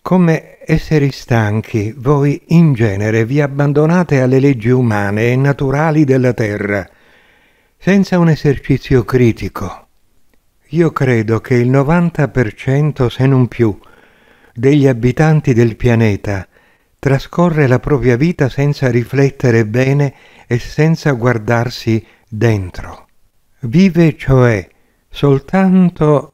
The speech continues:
seguendo, quando lo segue, il patrimonio culturale della storia e gli orientamenti della società in cui vive, preconfezionati,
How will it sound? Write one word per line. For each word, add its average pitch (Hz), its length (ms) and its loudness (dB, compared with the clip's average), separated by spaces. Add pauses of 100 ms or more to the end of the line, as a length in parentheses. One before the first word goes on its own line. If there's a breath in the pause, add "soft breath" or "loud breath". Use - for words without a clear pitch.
seguendo, 117 800 2
quando 123 320 2
lo 113 100 2
segue, 104 560 -4 (760 soft breath)
il 139 200 0
patrimonio 165 680 2
culturale 170 760 2
della 147 300 2
storia 101 680 -4 (580 soft breath)
e 131 160 0
gli 165 180 2
orientamenti 147 920 2
della 131 260 2
società 123 580 0
in 127 140 4
cui 123 300 2
vive, 104 500 0 (260 soft breath)
preconfezionati, 151 1600 0